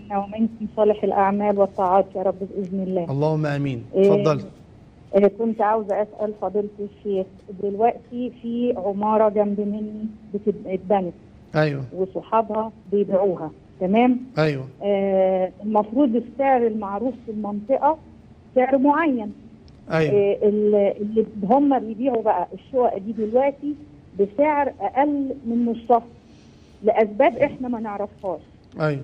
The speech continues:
Speaker 1: وأنا ابني عاوز ياخد شقة فيها في العمارة دي علشان يتزوج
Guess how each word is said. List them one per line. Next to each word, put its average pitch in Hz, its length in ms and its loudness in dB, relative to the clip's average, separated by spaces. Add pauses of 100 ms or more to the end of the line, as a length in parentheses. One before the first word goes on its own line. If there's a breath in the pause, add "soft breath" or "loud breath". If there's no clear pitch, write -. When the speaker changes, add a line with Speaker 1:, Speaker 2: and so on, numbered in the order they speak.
(100)
Speaker 1:
وأنا 277 360 4
ابني 285 440 0
عاوز 262 460 -2
ياخد 285 460 0 (200)
شقة 262 400 -2 (100)
فيها 262 280 2
في 262 80 -14
العمارة 214 440 2
دي 247 200 0
علشان 226 460 0
يتزوج 208 440 2